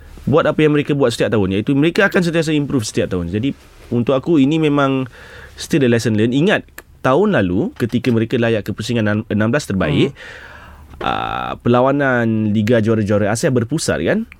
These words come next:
Speaker 2: Mhm.
Speaker 1: Azwar? Ah, jadi ada advantage di situ, semuanya ber-, beraksi di S S I, betul. So mungkin itu advantage yang J D T dapat musim lepas dan musim ni kembali ada home and away. So ada faktor lain lah, faktor
Speaker 2: Mhm.
Speaker 1: beraksi tempat lawan, faktor penyokong lawan, stadium lawan.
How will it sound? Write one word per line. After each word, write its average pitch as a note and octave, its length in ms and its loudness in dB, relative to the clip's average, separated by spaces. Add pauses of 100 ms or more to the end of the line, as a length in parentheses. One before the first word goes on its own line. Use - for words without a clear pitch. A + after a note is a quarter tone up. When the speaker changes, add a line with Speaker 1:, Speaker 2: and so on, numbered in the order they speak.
Speaker 2:
Mhm. C#3+ 80 0
Speaker 1:
Azwar? D3+ 260 2 (140)
Ah, C2+ 260 -6
jadi A#2+ 460 -2
ada G2 260 -2
advantage F#2+ 480 -2
di A2 80 -2
situ, C3+ 240 -2
semuanya A#2+ 320 2
ber-, G2+ 300 0
beraksi F#2 500 -2
di G2 80 2
S F2 80 -2
S F#2+ 160 -4
I, A2 80 0
betul. G#2 320 0 (540)
So A2+ 180 0
mungkin G#2+ 160 0
itu G#2+ 80 0
advantage F#2+ 400 -2
yang F2+ 160 -2
J F2+ 80 -2
D F2+ 140 -2
T F#2 100 -2
dapat F2+ 240 -2
musim E2+ 240 -4
lepas - 320 -4
dan F2 380 -4 (260)
musim F2+ 480 -2
ni A2 160 -2
kembali F2+ 540 0
ada E2+ 340 -2
home F2 240 -4
and E2 80 -4
away. F#2+ 240 -2 (680)
So - 240 -8 (560)
ada F2+ 480 -2
faktor A2 320 -4
lain A2 240 -2
lah, A#2 80 -4
faktor - 340 -8
Speaker 2:
Mhm. C3 300 -2
Speaker 1:
beraksi D#2+ 320 -6
tempat E2 240 -4
lawan, A2 400 2
faktor - 240 -10
penyokong E2+ 320 -6
lawan, G#2+ 400 0
stadium F2 320 -4
lawan. A2+ 320 0